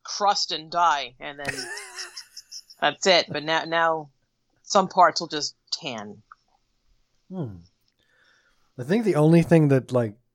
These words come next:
Speaker 2: tans is my arms, since they're always exposed, so they're not, like, scarred, like, you know, when you suddenly expose a shoulder. It's like, I don't know what to do.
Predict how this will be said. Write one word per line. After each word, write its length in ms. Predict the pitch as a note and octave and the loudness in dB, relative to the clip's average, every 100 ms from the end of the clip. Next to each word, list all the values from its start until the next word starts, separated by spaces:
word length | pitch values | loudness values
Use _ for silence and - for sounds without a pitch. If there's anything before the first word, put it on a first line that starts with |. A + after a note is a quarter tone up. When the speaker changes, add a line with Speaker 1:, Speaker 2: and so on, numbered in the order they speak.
| _ | _
Speaker 2:
tans 480 | - D3+ D3 B2+ A2+ | -2 2 4 2 -4
is 120 | A2 | -6
my 180 | A#2 A#2 | -4 -4
arms, 520 | A#2+ C3+ A#2 G#2 G2+ | 0 0 0 -4 -12
since 220 | - A#2 A2 | -10 -10 -2
they're 160 | C3 | -2
always 380 | B2+ C#3 D3 B2 | 2 4 4 0
exposed, 640 | A#2+ - - G2+ G2 G2 - | -4 -6 -6 -6 -10 -16 -10
so 160 | - | -8
they're 160 | A2+ A#2 | -6 -4
not, 260 | A#2+ A#2+ | -4 -6
like, 440 | A2+ A2 G#2 F#2+ - _ _ _ _ _ _ _ _ _ | -6 -6 -8 -14 -20 _ _ _ _ _ _ _ _ _
scarred, 640 | - - B2+ A#2+ A2 G#2 _ _ _ _ _ _ _ _ _ | -18 -4 -2 0 -4 -10 _ _ _ _ _ _ _ _ _
like, 240 | A#2 A2+ _ | -8 -8 _
you 140 | B2 | -10
know, 380 | A2+ G#2+ G#2 G2 _ _ _ _ _ _ | -10 -10 -12 -16 _ _ _ _ _ _
when 80 | - | -14
you 60 | G#2+ | -14
suddenly 380 | - C3 B2 A#2 | -4 -2 -2 -6
expose 400 | - - B2 A2 | -6 -2 0 0
a 40 | |
shoulder. 600 | A2 - B2 A#2 G#2+ G#2+ - _ | -2 2 2 2 -4 -8 -14 _
It's 140 | - - | -8 -4
like, 240 | B2 - | -4 2
I 80 | G#3+ | 4
don't 140 | A#3+ | 4
know 100 | G#3 | 0
what 160 | F#3 F3+ | -4 -6
to 80 | F3 | -6
do. 460 | G3 B3+ D#3 A#2+ | -4 -4 -4 -6